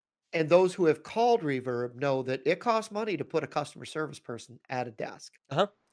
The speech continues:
Speaker 1: Um,
Speaker 2: And,
Speaker 1: and
Speaker 2: and
Speaker 1: in
Speaker 2: maybe
Speaker 1: these
Speaker 2: every,
Speaker 1: days
Speaker 2: every twenty calls costs them a hundred bucks just to answer
Speaker 1: Yeah.
Speaker 2: the phone call that's, you know,
Speaker 1: Just
Speaker 2: that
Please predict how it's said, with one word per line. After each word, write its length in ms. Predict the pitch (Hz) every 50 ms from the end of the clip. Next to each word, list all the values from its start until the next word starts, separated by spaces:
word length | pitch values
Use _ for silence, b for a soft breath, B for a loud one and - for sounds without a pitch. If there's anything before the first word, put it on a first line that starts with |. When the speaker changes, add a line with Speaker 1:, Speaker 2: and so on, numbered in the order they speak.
| _ _ _ _ -
Speaker 1:
Um, 200 | - 143 147 151
Speaker 2:
And, 60 | - - -
Speaker 1:
and 140 | 151 147
Speaker 2:
and 20 | 139
Speaker 1:
in 200 | 185 208 - 185
Speaker 2:
maybe 160 | 190 196 240
Speaker 1:
these 20 |
Speaker 2:
every, 80 | 156 165
Speaker 1:
days 540 | 170 160 196 196 190 - 143 143 - - - _ _ -
Speaker 2:
every 280 | 156 160 147 165 185 160
twenty 640 | - - - - - 151 143 156 165 170 - 185 160
calls 560 | - - 156 151 147 156 170 196 190 - - - _ -
costs 320 | - - 160 156 151 - -
them 240 | 139 131 123 123 - -
a 40 | -
hundred 320 | - - 165 139 123 120 -
bucks 520 | 165 135 98 - - - - - - - _ _ _ _ _ _ _ _ -
just 160 | 139 - -
to 100 | 143 123 - -
answer 280 | 143 143 147 143 - 139
Speaker 1:
Yeah. 0 |
Speaker 2:
the 100 | 117 110
phone 380 | - - 151 147 160 180 185 156
call 480 | - - 113 92 78 76 78 85 _ _ _ _ _ _ _ _ _ -
that's, 280 | - 127 120 - - - -
you 120 | 131 127
know, 120 | 120 113 107
Speaker 1:
Just 40 |
Speaker 2:
that 180 | 107 123 120 107